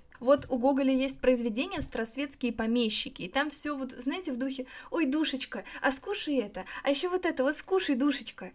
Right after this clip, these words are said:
И вот это отношение его родителей. И Манилов со своей женой, это тоже все списано с родителей.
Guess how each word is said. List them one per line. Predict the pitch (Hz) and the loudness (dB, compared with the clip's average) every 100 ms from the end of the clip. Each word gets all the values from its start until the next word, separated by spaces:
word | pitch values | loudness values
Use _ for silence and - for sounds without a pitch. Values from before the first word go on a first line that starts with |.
| - 262 254 | -14 -12 0
И | |
вот | 254 370 | 0 0
это | 415 294 | 0 0
отношение | 233 226 320 285 | 0 -2 0 0
его | 233 247 | 4 6
родителей. | 254 214 208 - 202 190 - _ _ - | 6 4 -4 -6 -10 -12 -18 _ _ -2
И | 311 | 2
Манилов | 302 262 269 277 262 | 6 6 6 4 2
со | - | 0
своей | - 226 220 | 0 0 0
женой, | 214 220 226 208 196 262 | 2 0 0 -2 0 2
это | 269 254 | 6 4
тоже | 247 302 277 | 4 0 0
все | - | 0
списано | 214 - 262 269 240 214 | -2 -2 -2 0 -2 -2
с | - | -4
родителей. | 220 240 202 202 208 | -2 -2 -2 -6 -10